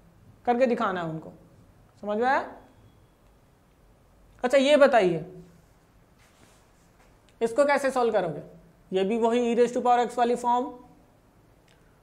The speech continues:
तो देखो, f x plus एफ dash x चाहिए तो पहले इसको अंदर multiply कर दीजिए, तभी कुछ देख सकते हैं कि कुछ बन रहा है, नहीं बन रहा है।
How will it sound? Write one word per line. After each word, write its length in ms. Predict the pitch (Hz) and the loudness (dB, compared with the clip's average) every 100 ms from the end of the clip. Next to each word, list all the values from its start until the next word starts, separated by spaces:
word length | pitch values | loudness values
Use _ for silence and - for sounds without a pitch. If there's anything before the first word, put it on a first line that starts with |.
| - | -6
तो 40 | 220 | 0
देखो, 260 | 262 254 175 - - - | 4 4 2 -2 -6 -2
f 200 | 196 269 | 0 0
x 160 | 269 | -2
plus 280 | - 269 269 | -2 -2 0
एफ 120 | 269 254 | 0 0
dash 220 | 269 269 | 0 -2
x 140 | 262 | -6
चाहिए 200 | 269 277 | -4 -2
तो 100 | 294 | -2
पहले 240 | 269 262 262 | 0 0 0
इसको 160 | 262 | -2
अंदर 180 | 262 262 | -2 0
multiply 440 | 254 247 247 240 | 0 0 0 2
कर 120 | 233 196 | 2 2
दीजिए, 280 | 190 143 - - - - _ _ - - - | -2 -4 -12 -20 -20 -20 _ _ -20 -12 -4
तभी 260 | 185 202 254 | -2 0 -2
कुछ 160 | 262 | -2
देख 220 | 226 240 | 0 0
सकते 280 | 240 240 240 | -2 -8 -6
हैं 280 | 240 254 285 - | -6 -6 -6 -6
कि 100 | 220 | -4
कुछ 140 | 220 | -4
बन 220 | 202 214 | -2 0
रहा 100 | 226 | 2
है, 60 | 233 | 2
नहीं 140 | 233 | 0
बन 120 | 233 | -2
रहा 120 | 233 262 | -2 -4
है। 220 | - | -6